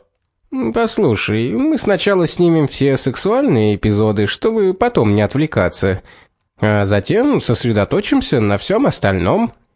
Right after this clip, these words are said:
Все будет по-настоящему". "Полный вздор". "Тебе не понравился Джозеф? Отлично, никаких проблем. Я сделаю операцию, чтобы стать похожим на твоего дружка,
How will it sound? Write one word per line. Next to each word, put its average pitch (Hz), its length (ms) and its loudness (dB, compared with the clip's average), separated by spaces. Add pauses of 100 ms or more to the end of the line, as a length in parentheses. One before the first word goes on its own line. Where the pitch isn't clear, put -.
(140)
Все 98 440 0
будет 143 320 0
по-настоящему". 123 1160 0 (640)
"Полный 202 500 2
вздор". 202 540 0 (600)
"Тебе 120 480 2
не 117 140 2
понравился 110 800 0
Джозеф? 104 720 -2 (360)
Отлично, 139 800 -2
никаких 110 540 0
проблем. 113 560 0 (380)
Я 120 360 0
сделаю 202 520 2
операцию, 180 580 0
чтобы 160 300 -2
стать 160 340 -2
похожим 147 560 2
на 147 80 2
твоего 147 380 0
дружка, 135 600 0